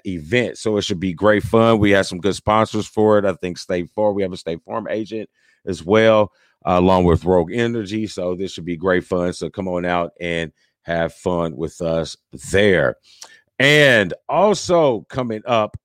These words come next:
this, uh, this upcoming month, we have the Broad Ripple High School Scholarship Foundation and the B W Sports presents the twenty twenty-one Charity Golf Open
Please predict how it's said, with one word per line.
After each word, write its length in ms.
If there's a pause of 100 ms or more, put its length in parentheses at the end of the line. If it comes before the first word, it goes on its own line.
(120)
this, 520 (480)
uh, 360 (100)
this 220
upcoming 420
month, 300 (240)
we 100
have 160
the 100
Broad 300
Ripple 240
High 180
School 560 (260)
Scholarship 600
Foundation 920
and 180
the 60
B 180
W 240
Sports 300
presents 420
the 140
twenty 420
twenty-one 720
Charity 640 (100)
Golf 440 (240)
Open 440